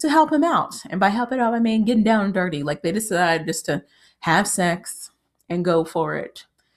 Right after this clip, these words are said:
Because it's the, it's the last night before everything kicks off. Why not? Why not settle some nerves?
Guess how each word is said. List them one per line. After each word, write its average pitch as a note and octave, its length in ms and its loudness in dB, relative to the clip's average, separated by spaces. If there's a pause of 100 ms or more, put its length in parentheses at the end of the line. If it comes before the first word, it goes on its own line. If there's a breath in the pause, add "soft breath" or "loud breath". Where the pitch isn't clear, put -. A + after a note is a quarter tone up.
(520)
Because D#3+ 340 -2
it's E3 160 -2
the, F3 320 0
it's E3+ 140 -4
the F3+ 80 6
last F#3 320 6
night E3 180 0
before E3 200 0
everything D#3+ 280 -2
kicks - 240 -6
off. G3+ 380 -2 (220)
Why E3 520 0
not? - 600 -6 (420 soft breath)
Why E3+ 200 0
not E3 200 -4
settle D#3+ 240 -4
some F#3 220 -6
nerves? C#3+ 340 -8